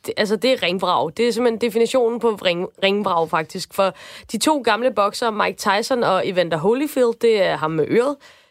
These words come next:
de har besluttet sig for, at de, der gerne vil bokse mod hinanden igen her i tyve tyve, i en alder af henholdsvis treoghalvtreds og syvoghalvtreds år. Og de siger godt nok, at det er en velgørenhedskamp, hvor pengene skal gå til et godt formål.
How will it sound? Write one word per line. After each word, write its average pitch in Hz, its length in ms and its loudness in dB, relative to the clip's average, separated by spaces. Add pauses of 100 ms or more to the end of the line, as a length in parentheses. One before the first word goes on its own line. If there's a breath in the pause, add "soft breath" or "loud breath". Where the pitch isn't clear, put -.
(160)
de 277 60 2
har 285 40 4
besluttet 285 320 0
sig 302 120 -2
for, 247 100 0
at 240 260 -2
de, 285 60 0
der 302 100 2
gerne 262 260 0
vil 277 100 0
bokse 202 320 -2
mod 208 120 2
hinanden 185 340 0
igen 190 320 -2
her 190 240 0
i 180 340 -4
tyve 202 280 -2
tyve, 190 400 -2
i - 20 -2
en 196 120 2
alder 220 260 2
af 185 140 0
henholdsvis 247 560 -2 (300 loud breath)
treoghalvtreds 254 720 0
og 226 160 0
syvoghalvtreds 220 840 0
år. - 260 0 (440 loud breath)
Og 202 200 0
de 220 80 -2
siger 302 200 2
godt 262 180 0
nok, 220 220 0
at - 180 -2
det 214 180 2
er 175 60 4
en 165 200 0
velgørenhedskamp, 233 800 0
hvor 190 160 -2
pengene 208 360 0
skal - 180 -14
gå 190 160 0
til - 140 -4
et 156 80 -10
godt 147 180 0
formål. 269 500 2